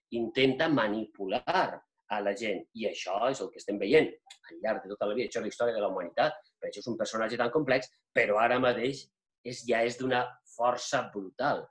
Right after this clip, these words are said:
El que estem veient, l'intent de manipulació mitjançant els mitjans, mitjançant les persones, mitjançant els missatges polítics, mitjançant l'autoritarisme envers les dones, mitjançant eixe, eixe despotisme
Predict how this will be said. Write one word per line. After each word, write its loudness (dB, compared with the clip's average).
El -12
que -12
estem -4
veient, 4
l'intent 4
de 2
manipulació 0
mitjançant -2
els -8
mitjans, -4
mitjançant 0
les -6
persones, 0
mitjançant 0
els 4
missatges 0
polítics, -6
mitjançant 0
l'autoritarisme 0
envers -4
les -10
dones, -2
mitjançant 0
eixe, -2
eixe 0
despotisme -2